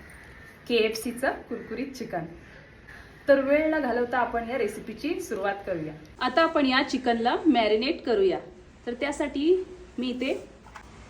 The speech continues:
चवीपुरतं मीठ घालत आहे, एक चमचा काळी मिरी पूड,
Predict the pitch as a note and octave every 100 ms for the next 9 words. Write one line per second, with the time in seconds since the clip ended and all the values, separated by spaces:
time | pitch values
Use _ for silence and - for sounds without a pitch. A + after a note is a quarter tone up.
0 | - - - - - B3+ C4+ C4+ C#4+ B3+
1 | B3+ A#3 F#3 F#3+ F#4 - - - - -
2 | - - - - - - - - - -
3 | - - - - B3+ B3+ D4+ B3 A#3 A#3+
4 | - B3 A3 A3+ A#3+ A#3+ A3